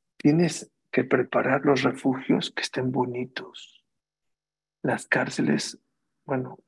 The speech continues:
Baruch Hashem, no conozco ni una, pero de cómo me las imagino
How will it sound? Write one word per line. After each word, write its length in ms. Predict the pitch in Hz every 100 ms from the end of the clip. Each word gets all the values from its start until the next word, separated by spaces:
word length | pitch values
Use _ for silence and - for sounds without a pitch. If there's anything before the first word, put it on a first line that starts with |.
| _
Baruch 280 | - 135 135
Hashem, 340 | - - 139 135
no 120 | 139
conozco 460 | 139 131 131 -
ni 120 | 135 139
una, 260 | 139 143
pero 300 | 143 123 117 - - - - _ -
de 140 | 127
cómo 260 | 143 127 123
me 140 | 127
las 220 | 120 110 131
imagino 640 | 123 110 143 143 151